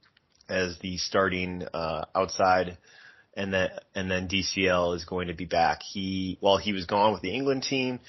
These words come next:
uh, he did not play very much, so he's probably well rested, uh, from that. Dis-, he had a well rested off season despite being with the England team for the Euros,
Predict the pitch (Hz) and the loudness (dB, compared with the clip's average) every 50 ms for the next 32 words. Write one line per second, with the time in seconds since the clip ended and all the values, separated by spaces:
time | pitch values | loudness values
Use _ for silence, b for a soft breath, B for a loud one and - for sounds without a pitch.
0 | B B B B B B - 78 76 78 73 71 71 - 113 120 - 113 95 87 | B B B B B B -2 0 2 4 2 2 0 -2 -2 -2 -2 0 2 4
1 | 87 90 - - 101 101 104 127 135 135 131 139 143 156 - - - - - - | 4 4 4 4 4 4 4 4 2 2 2 0 -2 -2 -4 -10 -12 -12 -10 -8
2 | - - - 110 101 92 90 90 90 87 87 82 80 82 - 101 98 95 87 - | -6 0 4 4 6 6 6 4 4 2 2 0 -2 -4 -6 -6 -4 -4 -4 -6
3 | - - 101 92 90 90 90 87 92 90 90 87 87 87 90 90 90 90 90 92 | -2 2 2 2 2 2 -2 -4 -4 -4 -4 -4 -2 0 0 2 2 4 4 2
4 | 87 - - 92 92 90 85 87 90 - - _ - - 80 82 78 - 80 - | 2 0 -2 -4 -4 -4 -4 -6 -10 -12 -16 _ -12 -8 -4 -4 -4 -4 -4 -8
5 | _ - 104 95 95 95 92 92 95 92 - 92 92 - - - _ - - - | _ 0 2 2 2 2 2 0 0 0 -2 -6 -8 -8 -10 -12 _ -12 -10 -10
6 | 95 90 - 117 117 110 101 98 101 107 107 104 104 101 - - - - - 87 | -10 -8 0 4 4 6 6 6 6 6 6 6 4 4 2 0 -6 -2 2 2
7 | 92 92 - - 101 95 87 92 90 90 - - - 98 92 90 90 85 - - | 2 2 2 -2 -8 -8 -8 -10 -10 -12 -12 -6 -4 -2 -2 -2 -4 -6 -10 -12
8 | 90 87 87 90 90 90 - 80 92 104 110 - - - _ B B B B B | -12 -10 -10 -10 -10 -12 -10 -2 0 0 0 0 -4 -14 _ B B B B B
9 | B - 107 104 101 104 104 101 95 - 110 107 101 - - 101 101 101 104 104 | B -6 -4 -2 -2 -2 -2 -4 -4 -4 -4 -4 -4 -4 -4 -2 0 2 4 4
10 | 104 101 98 101 101 104 - - | 4 4 4 2 0 -4 -8 -10